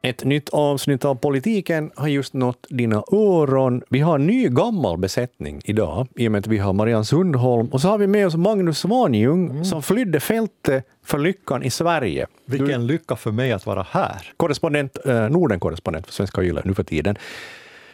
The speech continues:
Speaker 1: Det som vi ska prata om är likheter mellan finländsk och svensk politik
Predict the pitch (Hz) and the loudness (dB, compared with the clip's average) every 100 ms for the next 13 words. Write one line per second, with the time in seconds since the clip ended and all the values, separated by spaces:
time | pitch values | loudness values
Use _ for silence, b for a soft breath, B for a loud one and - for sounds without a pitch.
0 | B 165 254 285 277 233 202 240 208 196 | B 0 2 0 0 0 0 0 0 0
1 | 160 156 196 254 262 175 160 180 147 - | 2 2 4 2 2 0 0 0 0 0
2 | 113 104 135 143 135 117 120 - 226 220 | 0 0 0 2 2 0 -2 -2 0 0
3 | 190 165 151 - - 127 - 147 160 143 | 2 2 0 -2 -2 -2 0 2 2 0
4 | - - - 113 110 131 117 | -6 -8 -2 0 0 0 0